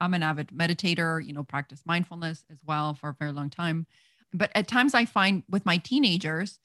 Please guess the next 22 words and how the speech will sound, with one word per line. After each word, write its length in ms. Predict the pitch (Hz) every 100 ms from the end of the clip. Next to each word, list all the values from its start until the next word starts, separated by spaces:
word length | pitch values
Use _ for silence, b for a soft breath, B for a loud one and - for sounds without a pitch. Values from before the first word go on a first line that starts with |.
| _ _ _ - 196
that 340 | 185 175 - -
when 180 | 196
we 220 | 190 196 190
kind 240 | 220 247
of 80 | 220
get 180 | 196 185
into 200 | 185 180
this 160 | 180
dialogue 480 | - 180 214 196 170
and 180 | 165 170
there's 220 | 165 165
friction, 760 | - 269 - - 160 139 156 - _ _ _ _ _ -
sometimes 520 | 226 247 220 202 -
I 100 | 185
will 140 | 185
react 400 | 185 160 170 -
rather 220 | 170 175
than 160 | 156 170
respond. 600 | 160 165 - 165 233 277
Like, 180 | 233 170
there's 260 | 170 170 -
not, 240 | 175 160